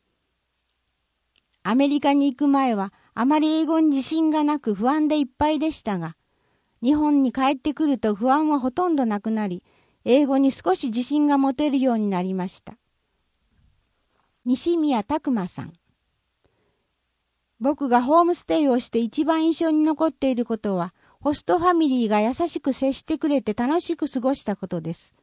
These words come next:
特に最初はホストファミリーが何を言っているのかがわからなくて、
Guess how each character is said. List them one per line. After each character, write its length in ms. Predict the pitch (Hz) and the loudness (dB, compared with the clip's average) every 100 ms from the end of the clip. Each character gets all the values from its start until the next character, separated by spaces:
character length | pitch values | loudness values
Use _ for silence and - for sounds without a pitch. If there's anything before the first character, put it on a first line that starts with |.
| _ _ _ _ _ _ _ _ _ _ _ _ _ _ - | _ _ _ _ _ _ _ _ _ _ _ _ _ _ -2
特 240 | 294 269 | 0 2
に 140 | 277 254 | 2 2
最 280 | 269 269 | 0 -2
初 120 | 277 277 | 0 -2
は 140 | 269 | 0
ホ 160 | 262 285 | -2 -4
ス 80 | |
ト 140 | - 339 | -4 -2
フ 80 | 330 | 0
ァ 60 | |
ミ 140 | 320 302 | 0 2
リ 120 | 269 | 0
ー 20 | |
が 100 | 240 | 0
何 320 | 247 254 311 | 0 2 2
を 60 | 320 | 0
言 100 | 311 | -2
っ 20 | |
て 280 | - 339 320 | -2 0 0
い 60 | |
る 100 | 302 | 0
の 140 | 302 247 | 0 0
か 140 | 220 | 0
が 120 | 190 | 0
わ 100 | 190 | 0
か 120 | 196 269 | 0 0
ら 100 | 277 | 2
な 160 | 262 | -2
く 100 | - | -4
て、 220 | - 185 | -10 -10